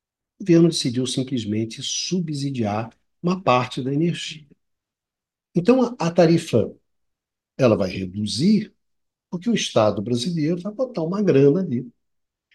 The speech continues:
Então, uma parte da energia elétrica dos brasileiros vai ser paga pelo Estado. A questão é, bom, e aí, onde é que a gente vai arrumar a grana pra fazer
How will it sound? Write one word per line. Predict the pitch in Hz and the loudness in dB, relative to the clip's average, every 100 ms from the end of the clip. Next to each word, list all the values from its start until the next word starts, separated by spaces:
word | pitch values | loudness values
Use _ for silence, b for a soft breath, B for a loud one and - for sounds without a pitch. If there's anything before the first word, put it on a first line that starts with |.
| - | -6
Então, | 165 233 | 0 4
uma | 226 196 - - | 4 2 -2 -2
parte | 202 226 - - 123 113 | 0 0 -4 -8 -4 2
da | |
energia | 135 131 113 - 131 | 4 4 2 0 -2
elétrica | 110 117 - 107 | 0 -2 -2 -10
dos | 92 95 | -10 -10
brasileiros | 92 101 123 113 170 147 | -10 -8 -4 2 4 4
vai | 120 156 | 0 -4
ser | - 202 | -4 -6
paga | 170 160 185 | -4 -4 -4
pelo | 180 190 | -4 -4
Estado. | 214 - - 120 117 104 _ _ _ _ _ | -4 -4 0 0 -2 -6 _ _ _ _ _
A | - | -6
questão | 175 208 - 240 226 | 0 0 0 0 4
é, | 135 110 - _ | 6 4 0 _
bom, | 208 175 117 - _ _ - | 4 4 4 -6 _ _ -2
e | 233 | 2
aí, | 233 143 107 | 4 4 4
onde | 110 156 160 | 2 0 0
é | 226 | -2
que | 220 | -2
a | |
gente | 196 190 190 | 0 0 0
vai | 180 | -2
arrumar | 180 165 170 165 | 0 0 0 0
a | |
grana | 147 131 139 131 | 0 2 4 2
pra | - 104 | 0 -2
fazer | 120 104 107 87 | -4 -4 -4 -6